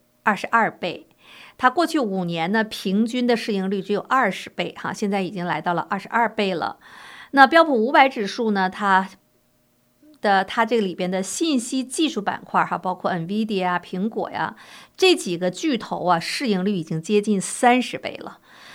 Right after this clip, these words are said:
而相比之下呢，标普小型股六百的市盈率大约呢是十七倍哈。在上周我给大家讲了这个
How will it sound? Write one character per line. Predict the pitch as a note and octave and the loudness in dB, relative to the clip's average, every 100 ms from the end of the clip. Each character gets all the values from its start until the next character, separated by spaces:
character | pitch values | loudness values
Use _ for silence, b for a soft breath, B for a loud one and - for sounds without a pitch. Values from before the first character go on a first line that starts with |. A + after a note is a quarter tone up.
| B B | B B
而 | B3 A#3+ A#3 A#3 | 10 10 8 2
相 | - - F4+ | -2 2 2
比 | E4 | 2
之 | G#3 A#3 | 0 0
下 | B3+ A3+ | 2 2
呢， | G3+ | 2
标 | G3 - C#4 C#4 | -2 -2 2 4
普 | C#4 - G#3 | 2 -4 -4
小 | G#3+ G#3 D#3+ | 0 2 0
型 | - A3 | 0 -4
股 | B3+ F3 | -2 -2
六 | B3 D#4+ | 0 2
百 | A3+ G3+ | 2 0
的 | - | -2
市 | F#3 - G#3 | -6 -2 -2
盈 | F3 E3+ | 0 -2
率 | G3 | -4
大 | - A#3 G#3+ | -2 0 2
约 | F#3+ F#3+ | 2 2
呢 | F#3 F3+ | 0 -2
是 | - F3+ | -4 -8
十 | - G3 | -6 -6
七 | - - A3 | -6 -4 -4
倍 | A3 A#3 | 0 -2
哈。 | - F3+ E3 | -2 -6 -4
在 | G3+ | -4
上 | G#3 C4 | 0 0
周 | A3+ A#3 | 2 2
我 | |
给 | A3 | 2
大 | G3 | -2
家 | G3+ | -2
讲 | G#3 G3 - | -2 -2 -4
了 | - | -8
这 | F#3 | -6
个 | F3+ F3 | -4 -4